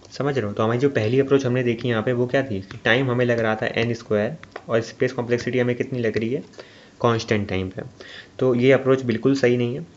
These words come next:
हाँ, but ये है कि आप इस approach से try कर सकते हो, एक basic approach है जो कि हर बंदे के दिमाग में आ जाती है।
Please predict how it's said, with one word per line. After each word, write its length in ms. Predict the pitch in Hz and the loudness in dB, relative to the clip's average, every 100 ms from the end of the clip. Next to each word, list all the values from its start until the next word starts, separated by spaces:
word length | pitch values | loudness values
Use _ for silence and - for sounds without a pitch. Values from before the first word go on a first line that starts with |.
| - | -16
हाँ, 160 | - 123 | -6 -2
but 120 | 127 | -2
ये 200 | 127 127 | 0 2
है 100 | 127 | 2
कि 240 | 127 151 143 | 0 0 2
आप 260 | 120 120 - | 2 0 -6
इस 100 | 117 | -6
approach 240 | 120 120 | -4 -4
से 80 | 123 | -4
try 220 | 123 117 | -2 0
कर 100 | 113 | 0
सकते 300 | 110 110 - | -2 -6 -4
हो, 60 | 139 | -2
एक 100 | 120 | 0
basic 240 | 110 113 120 | 0 2 0
approach 300 | 107 110 - | 0 -2 -2
है 40 | |
जो 80 | 123 | -4
कि 120 | 120 117 | -4 -4
हर 120 | 110 | -4
बंदे 200 | 107 113 | -2 -2
के 60 | |
दिमाग 280 | 110 104 107 | -2 -2 -2
में 80 | 127 | -2
आ 80 | 101 | -4
जाती 300 | 95 95 | -4 -8
है। 80 | - | -8